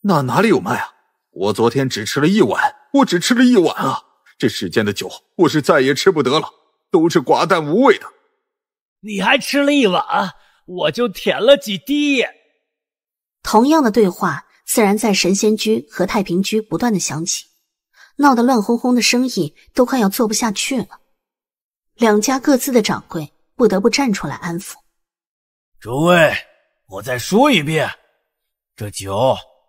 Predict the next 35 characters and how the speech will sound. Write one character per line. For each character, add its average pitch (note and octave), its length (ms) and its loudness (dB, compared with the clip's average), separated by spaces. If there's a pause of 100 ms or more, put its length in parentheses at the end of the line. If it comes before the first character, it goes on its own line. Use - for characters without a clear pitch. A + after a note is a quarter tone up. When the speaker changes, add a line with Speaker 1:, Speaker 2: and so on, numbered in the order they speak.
Speaker 4:
不 G3+ 280 0
是 D4+ 160 0
我 D3+ 180 4
们 F3+ 160 2
这 G3 140 2
里 D#3 140 -6
酿 G3 280 4
制 C#3 180 -10
的， A2 80 -12 (600)
我 A#2+ 160 -6
们 D3+ 160 -2
没 G3 300 4
有。”“ D#4 120 0 (1120)
Speaker 2:
不 G#3+ 160 -2
是 G#3+ 160 0
说 B3 380 4 (140)
是 A#3 260 -6
你 E3 100 -4
们 C#3+ 160 -4
大 G#3 220 6
东 B3+ 220 -2
家 A3+ 100 4
酿 G3 240 2
制 D#3 220 -4
的 B2 100 -4
吗？”“ F2 280 -12 (1040)
Speaker 4:
是 - 280 -14
我 G#2 160 -8
们 C3 120 -4
大 B2+ 280 -4
东 G#3+ 240 0
家 E3+ 160 2
酿 D#3+ 240 -2
制 D3 160 -6
的， A2+ 300 -12